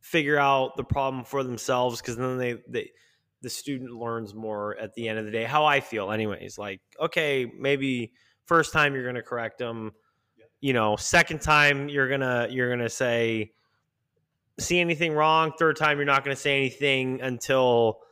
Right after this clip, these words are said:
Speaker 1: they try to continue on to that. And then you're like, "Okay, I'm, I'm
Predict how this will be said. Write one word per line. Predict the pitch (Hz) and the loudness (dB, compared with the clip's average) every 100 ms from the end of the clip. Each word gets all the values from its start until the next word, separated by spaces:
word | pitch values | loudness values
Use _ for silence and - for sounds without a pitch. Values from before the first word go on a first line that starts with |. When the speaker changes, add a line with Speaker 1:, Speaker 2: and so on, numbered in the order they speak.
| _ _ _ | _ _ _
Speaker 1:
they | 135 131 131 123 120 120 110 - | -4 2 2 4 2 2 -2 -4
try | - - 135 127 | -2 2 2 2
to | 123 | -2
continue | 123 110 - 123 123 113 | -8 -10 -8 -6 -6 -6
on | 110 110 | -8 -8
to | 110 113 | -10 -12
that. | 104 104 98 | -8 -8 -8
And | 117 117 | -8 -6
then | 113 | -4
you're | 113 | -2
like, | 117 147 | 0 0
"Okay, | 151 135 123 | -2 -2 -2
I'm, | 117 120 110 | -2 -4 -4
I'm | 113 113 110 104 | -4 -2 -6 -8